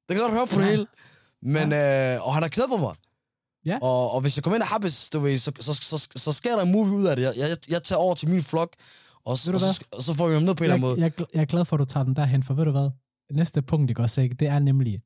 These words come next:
Speaker 2: I bliver sigtet for ulovlig våbenbesiddelse og narkodistribution, okay? For I havde så meget narko på jer.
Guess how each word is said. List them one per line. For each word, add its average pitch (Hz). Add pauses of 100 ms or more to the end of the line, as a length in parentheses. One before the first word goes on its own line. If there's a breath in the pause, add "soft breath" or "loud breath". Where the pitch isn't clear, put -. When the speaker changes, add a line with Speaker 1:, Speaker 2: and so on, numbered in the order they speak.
(240)
Speaker 2:
I 175
bliver 156
sigtet 135
for -
ulovlig 131
våbenbesiddelse 160 (420)
og 131
narkodistribution, 127
okay? 131
For 139
I 131
havde 139
så 135
meget 123 (220)
narko 123
på 113
jer. 98